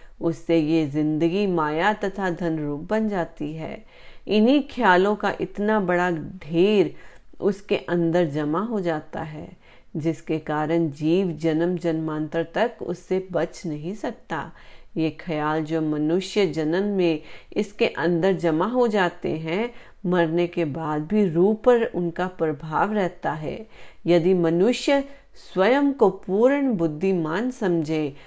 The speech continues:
और कहे कि मैंने संसार में बहुत बुद्धिमत्ता के काम किए, बड़े-बड़े पद प्राप्त किए, लेकिन सोचा जाए कि संसारिक वस्तुओं का रूह के साथ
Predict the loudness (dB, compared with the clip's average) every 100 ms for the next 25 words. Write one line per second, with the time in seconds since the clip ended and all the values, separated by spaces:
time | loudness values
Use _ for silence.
0 | -18 -2 -2 0 -2 -2 -4 -4 -4 -2
1 | -2 -2 -4 -4 -4 -4 -4 -2 0 0
2 | 0 -2 -2 -2 -2 -2 -2 -4 -2 -2
3 | -2 -4 -4 0 0 0 -8 -18 -18 -2
4 | -2 0 -4 -4 -6 -8 -4 2 2 2
5 | -4 -14 -8 2 4 6 4 4 2 2
6 | -2 -4 -4 -2 -2 0 -2 -2 -2 2
7 | 2 0 -8 -16 -20 -20 -20 -20 -20 -20
8 | -20 -18 -20 -20 -20 -20 -20 -20 -12 -2
9 | 2 2 2 0 2 0 2 0 2 0
10 | 0 0 -2 0 0 0 -4 -4 2 4
11 | 4 2 0 2 0 0 -4 -2 -2 -2
12 | -2 -2 -2 -2 -4 -2 -2